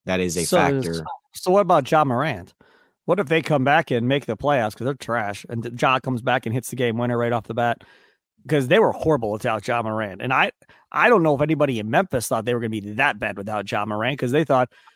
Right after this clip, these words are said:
Speaker 2: they had some good players around him, like Desmond Bane and Jaren Jackson and those guys that would be able to pick up the slack and and score. And that was, simply was not the case at the end of the day. So if Memphis ends up, I don't know,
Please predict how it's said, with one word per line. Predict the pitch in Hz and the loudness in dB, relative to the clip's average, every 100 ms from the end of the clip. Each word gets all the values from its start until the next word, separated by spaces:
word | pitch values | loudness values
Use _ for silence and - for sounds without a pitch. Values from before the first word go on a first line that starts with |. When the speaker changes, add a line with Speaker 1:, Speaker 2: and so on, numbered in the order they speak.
| _ | _
Speaker 2:
they | - 143 | 2 2
had | 143 | 2
some | 139 | 2
good | 139 120 | 0 2
players | 143 135 | 2 2
around | 113 131 165 | 2 2 2
him, | 127 | 2
like | 123 | -2
Desmond | 135 135 127 | 0 0 0
Bane | 113 160 170 | 0 2 2
and | 117 107 | 0 -4
Jaren | 110 143 120 | -4 -2 0
Jackson | 135 156 - | 0 0 0
and | 127 | -2
those | 123 120 | -2 0
guys | 123 123 | 0 0
that | 123 | -2
would | |
be | 131 | -2
able | 123 117 | -2 -2
to | |
pick | 139 123 | -4 -4
up | 110 | -6
the | |
slack | - 127 131 127 | -4 0 0 -2
and | 107 _ - _ _ _ | -8 _ -20 _ _ _
and | 120 110 | -6 -4
score. | - 165 170 135 | 0 4 4 4
And | 131 127 | 2 0
that | 147 | -2
was, | - | -2
simply | - 156 151 | -2 -2 -2
was | 123 117 110 | 0 -2 0
not | 123 160 | 0 0
the | - | 0
case | 143 131 117 | -4 -2 -2
at | 117 | -2
the | 139 | 0
end | 127 | 0
of | 120 | -2
the | 113 | 0
day. | 160 190 | 2 2
So | - 120 113 - _ _ - | 2 0 0 -4 _ _ -6
if | 143 | -2
Memphis | 123 165 185 143 - | 2 2 2 0 2
ends | 147 131 | 0 2
up, | 139 131 _ _ - | 2 2 _ _ -6
I | |
don't | 123 113 | -4 -4
know, | 98 | -6